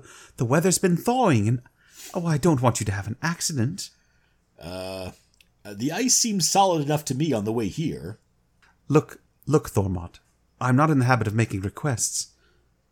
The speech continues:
Speaker 1: I shall take it badly if you don't do as I ask.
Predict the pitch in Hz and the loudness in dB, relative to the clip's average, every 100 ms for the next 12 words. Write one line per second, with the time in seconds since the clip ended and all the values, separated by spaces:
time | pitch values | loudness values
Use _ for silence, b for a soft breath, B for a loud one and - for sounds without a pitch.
0 | _ 107 107 165 175 185 104 110 135 139 | _ 0 2 0 0 -2 -2 0 0 0
1 | 92 - _ - 110 90 92 92 92 90 | -6 -10 _ -14 -8 -4 -4 -2 -4 -4
2 | 87 98 95 - - | -8 -8 -10 -12 -16